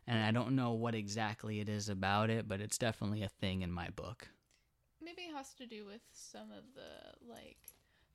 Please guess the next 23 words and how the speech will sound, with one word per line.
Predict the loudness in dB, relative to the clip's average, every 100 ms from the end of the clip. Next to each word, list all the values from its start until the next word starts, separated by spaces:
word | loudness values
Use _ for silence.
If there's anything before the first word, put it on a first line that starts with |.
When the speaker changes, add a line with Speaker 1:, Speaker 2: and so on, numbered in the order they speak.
| _
Speaker 2:
fats | -6 -6 -10 -20 -20 -14
that | -10
are | -10 -10
in | -10 -8
the | -10
food | -10 -10 -8 -6 -8
that | -8 -8
you | -8
may | -6 -6
have | -8 -10
eaten, | -12 -10 -10 -10 -10
and | -10
it | -4
Speaker 1:
True. | 2 4 4
Speaker 2:
just | 2 -2 -20 _ -10
might | -8 -6
have | -8 -8 -10 -16 -20 -20 _ _ _
either | -10 -6 -8 -8
A, | -10 -8 -10
enhanced | -10 -12 -12 -10 -10 -12 -12 -10
or |
made | -10 -10
it | -12